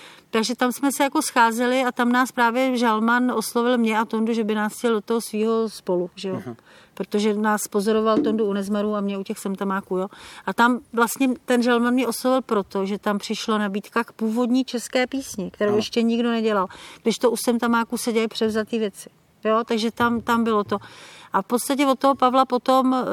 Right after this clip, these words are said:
Speaker 1: jsme začali si psát, nebo já jsem si začala psát ty věci. Já už jsem si psala třeba jako big beatový texty, ale nikdy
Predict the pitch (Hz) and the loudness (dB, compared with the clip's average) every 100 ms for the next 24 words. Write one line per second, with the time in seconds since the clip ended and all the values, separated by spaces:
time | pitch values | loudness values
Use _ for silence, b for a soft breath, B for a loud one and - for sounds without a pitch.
0 | 220 214 - 240 240 240 - 247 240 - | 0 -2 -2 0 0 0 0 0 0 -2
1 | - 254 233 226 220 226 254 233 233 214 | -2 2 2 2 0 0 -2 -2 -2 -2
2 | - 196 - 190 - 190 180 190 190 - | -2 -4 -2 -4 -2 -8 -4 -2 -2 -2
3 | 214 254 - 208 214 - 226 202 - 208 | -2 -2 0 0 0 0 0 -2 -2 -4
4 | 190 185 208 240 226 214 208 - - 208 | -2 -2 0 0 -2 -2 -6 -4 0 2
5 | 208 B B B B B 208 208 | 0 B B B B B 0 2